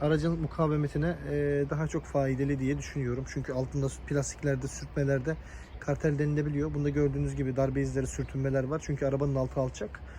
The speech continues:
Ama bu şartlar altında bile hiçbir problem olmuyor Allah'ın izniyle. Arkadaşlar şöyle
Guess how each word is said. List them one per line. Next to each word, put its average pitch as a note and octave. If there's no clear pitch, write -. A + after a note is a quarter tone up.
Ama F3+
bu F3
şartlar F3
altında C3
bile F3
hiçbir E3+
problem C#3+
olmuyor C3+
Allah'ın A#2
izniyle. G#2+
Arkadaşlar F3+
şöyle E3